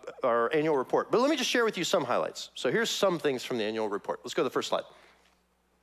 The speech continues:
So, and I'm not gonna spend a lot of time on these, but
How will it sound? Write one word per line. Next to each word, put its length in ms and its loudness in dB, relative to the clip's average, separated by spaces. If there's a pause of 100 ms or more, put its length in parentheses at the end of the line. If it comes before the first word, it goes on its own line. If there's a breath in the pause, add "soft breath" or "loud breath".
(840 loud breath)
So, 240 2 (560)
and 120 6
I'm 100 4
not 80 2
gonna 120 0
spend 180 0
a 40 6
lot 160 4
of 60 -2
time 200 0
on 100 -4
these, 300 -12
but 220 2